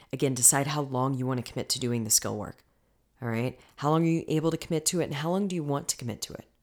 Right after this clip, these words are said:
All right? Th-, those could be two separate numbers. Now, let me backpedal a little bit here. Mm, pun intended.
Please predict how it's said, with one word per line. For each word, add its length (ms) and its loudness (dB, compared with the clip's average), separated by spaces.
All 60 -10
right? 180 -4
Th-, 200 -4
those 180 2
could 180 0
be 120 0
two 200 -6
separate 360 0
numbers. 440 -8
Now, 300 2
let 100 2
me 100 6
backpedal 360 0
a 240 0
little 140 -2
bit 140 -6
here. 180 -2
Mm, 340 -4
pun 160 -4
intended. 400 -4